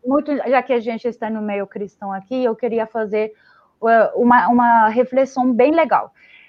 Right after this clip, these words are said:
Não sei se, eh, você que é teólogo, né, vai me dizer com maior precisão quando que na Bíblia fala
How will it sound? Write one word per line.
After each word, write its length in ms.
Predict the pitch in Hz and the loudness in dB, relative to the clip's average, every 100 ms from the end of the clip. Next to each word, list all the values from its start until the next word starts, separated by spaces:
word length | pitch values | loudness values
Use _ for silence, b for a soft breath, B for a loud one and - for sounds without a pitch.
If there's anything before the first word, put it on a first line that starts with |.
| b | b
Não 180 | 226 262 | -2 0
sei 220 | 262 277 | 2 2
se, 100 | 269 262 220 | 2 -2 -2
eh, 280 | 214 220 202 | -2 -2 -4
você 340 | 202 214 233 | -8 -6 -6
que 100 | 233 | -4
é 60 | 220 | -8
teólogo, 500 | - 202 226 233 220 | -4 0 0 0 -2
né, 120 | 214 | -2
vai 140 | 214 214 | -2 -2
me 120 | 208 | -4
dizer 340 | 214 208 208 214 214 | -2 0 0 0 -6
com 140 | - 220 | -8 -4
maior 420 | 214 208 196 196 | 0 2 2 2
precisão 580 | 196 208 208 185 220 220 _ | -2 -6 -6 -8 -6 -8 _
quando 320 | - 269 302 | 2 2 2
que 160 | 330 302 | -2 -2
na 160 | 262 226 | 0 0
Bíblia 500 | 190 220 233 233 226 | -2 -2 0 0 -2
fala 540 | - 214 190 196 202 | -2 2 2 2 -2